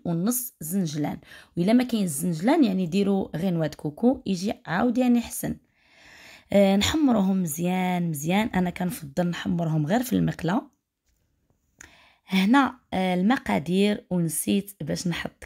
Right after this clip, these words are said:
كاس ديال سكر سنيدة، آه، سمحوا لي. آه، نبداو مع الوصفة على بركة الله. هنا نديرو جوج بيضات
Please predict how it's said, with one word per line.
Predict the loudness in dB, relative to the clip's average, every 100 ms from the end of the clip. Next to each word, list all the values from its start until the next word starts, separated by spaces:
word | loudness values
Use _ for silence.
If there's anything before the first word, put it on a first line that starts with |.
| 0
كاس | 2 2 0
ديال | -2 -2
سكر | -2 -6 -6 -8
سنيدة، | -6 -4 -4 -2 -2 -4 -4 -10 -20 _ _ _ _ -6
آه، | -2 0 0
سمحوا | 0 0 0 0 0
لي. | 2 2 2 -6 -20 -20 -20 -20 -2
آه، | 2 4 4 2
نبداو | 0 4 4
مع | 6 2
الوصفة | -2 -6 -4 -2 -2 -6
على | -6 -2 -2
بركة | -2 -4 -6 -8 -6
الله. | -4 2 4 4 0 -10 -20 -20 _
هنا | -4 -2 0
نديرو | -2 -2 -4
جوج | -4 -4
بيضات | -2 -2 0 0 0